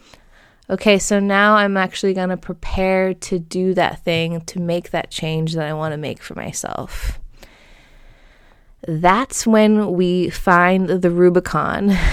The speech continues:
<laughs> that big mountain to climb, where we actually engage in the change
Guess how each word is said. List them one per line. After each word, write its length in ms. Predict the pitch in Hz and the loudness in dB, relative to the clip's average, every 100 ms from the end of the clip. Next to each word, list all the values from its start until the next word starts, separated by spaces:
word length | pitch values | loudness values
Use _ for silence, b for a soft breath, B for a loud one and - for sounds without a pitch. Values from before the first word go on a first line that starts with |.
| - | 2
<laughs> 280 | - - - | -2 -6 -6
that 520 | 175 180 175 - - | 2 4 4 2 2
big 460 | 202 208 214 214 202 | 8 10 8 6 2
mountain 580 | 185 170 180 - 180 | 4 4 2 -2 -2
to 160 | 180 - | -4 -8
climb, 720 | - - 160 151 - 180 175 B B B B B B B _ - | -10 -4 -4 -4 -6 -6 -8 B B B B B B B _ 2
where 160 | 196 | 4
we 180 | 196 196 - _ | 4 2 -2 _
actually 880 | 208 208 208 - 220 214 202 190 - | -4 -2 -2 -4 2 6 6 4 0
engage 760 | - 185 175 170 165 165 165 165 | -4 -4 -2 0 0 2 0 -2
in 240 | - 165 160 | -4 -2 -2
the 80 | |
change 720 | 151 - - - - 160 - | -4 -8 -10 -12 -12 -12 -12